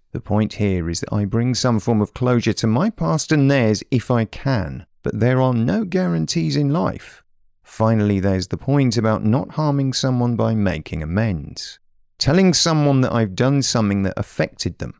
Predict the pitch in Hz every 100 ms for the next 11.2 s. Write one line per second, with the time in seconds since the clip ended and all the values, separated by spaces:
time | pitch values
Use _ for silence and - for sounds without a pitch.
0 | _ 104 98 104 127 - 120 104 - 95
1 | 104 101 98 92 - - 98 92 - 107
2 | - - 78 85 127 65 - 104 - -
3 | - 95 87 - - _ _ _ _ -
4 | 117 123 117 - 123 113 107 104 104 101
5 | 98 101 160 - - 87 76 - - 110
6 | 117 151 - 147 135 127 113 107 98 110
7 | 196 226 147 104 92 80 76 - _ 175
8 | 196 - - - - - - _ _ _
9 | _ 104 123 127 113 - 156 - 113 113
10 | 107 139 - 135 127 - 131 117 139 143
11 | 131